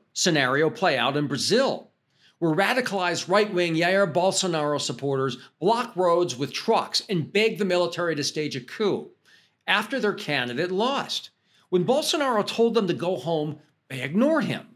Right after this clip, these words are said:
showing that once the inmates take over the asylum, they don't always listen to the warden. No matter which party controls Washington, it's clear that no one controls the unruly zealots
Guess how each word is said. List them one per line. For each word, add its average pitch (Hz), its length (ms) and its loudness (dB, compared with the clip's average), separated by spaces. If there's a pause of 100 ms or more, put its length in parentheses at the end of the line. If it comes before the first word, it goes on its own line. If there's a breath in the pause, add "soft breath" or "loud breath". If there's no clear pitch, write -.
(280 soft breath)
showing 247 360 4
that 196 220 4
once 233 380 0
the 233 200 -8
inmates 208 360 0
take 190 220 -2
over 185 220 2
the 175 120 2
asylum, 143 580 -2 (160 loud breath)
they 160 120 0
don't 202 360 0
always 175 400 2
listen 156 380 0
to 156 120 -4
the 143 80 0
warden. 127 440 -2 (800 loud breath)
No 185 100 4
matter 233 240 6
which 320 260 0
party 254 260 0
controls 180 400 -4
Washington, 151 640 -4
it's 160 160 -4
clear 202 600 -4
that 170 160 -4
no 196 180 2
one 240 420 0 (100)
controls 185 560 0
the 170 200 0
unruly 185 560 4
zealots 139 500 2